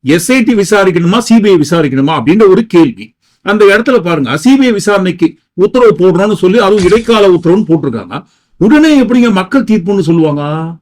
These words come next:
இன்னொரு பக்கம் தாமரை வெற்றி கழக தலைவரோட, எதுங்க, என்னது தாமரை வெற்றி கழகமா? விஜய் கட்சியோட பேருங்க, அதானே?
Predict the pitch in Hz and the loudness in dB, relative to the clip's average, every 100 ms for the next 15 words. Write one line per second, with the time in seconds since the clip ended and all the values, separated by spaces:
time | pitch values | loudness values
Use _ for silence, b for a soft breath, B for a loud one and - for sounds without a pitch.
0 | _ _ 170 240 277 185 185 165 - 175 | _ _ 0 2 2 0 -4 -6 -6 -2
1 | 226 247 233 196 185 214 202 180 165 165 | 0 2 2 0 -2 -2 -2 -2 -2 -2
2 | 170 170 156 135 117 104 139 - _ _ | -2 0 0 -2 -6 -12 -14 -16 _ _
3 | _ _ _ _ 151 180 214 - _ _ | _ _ _ _ -4 -4 -6 -10 _ _
4 | _ _ _ _ _ _ _ - 165 226 | _ _ _ _ _ _ _ -10 -4 -2
5 | 214 180 214 214 170 170 139 123 107 - | 0 0 0 2 2 0 -2 -2 -6 -16
6 | - 151 202 254 226 214 180 131 165 135 | -8 -4 -2 0 0 2 0 0 -2 -2
7 | 120 143 196 226 220 | -6 -4 0 0 0